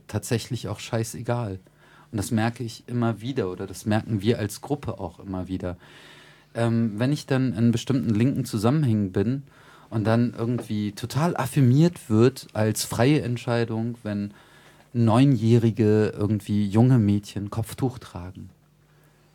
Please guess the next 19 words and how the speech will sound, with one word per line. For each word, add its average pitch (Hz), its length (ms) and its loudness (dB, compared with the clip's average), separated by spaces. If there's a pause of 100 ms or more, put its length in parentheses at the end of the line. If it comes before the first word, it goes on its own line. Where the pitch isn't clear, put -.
(320)
dann 101 220 -2
ist - 280 -10
das, - 460 -6
dann 107 180 -2
ist 113 160 -6
das - 160 -6
keine 123 360 0
Position 120 840 -2
mehr, 95 420 -2
die 101 120 -8
wir 101 380 -4
als 95 320 -10
Linke 104 540 -4
irgendwie 104 440 -8
akzeptieren 104 680 -6
dürfen. 87 320 -8
Aber 120 120 6
das 143 200 4
passiert. - 600 -4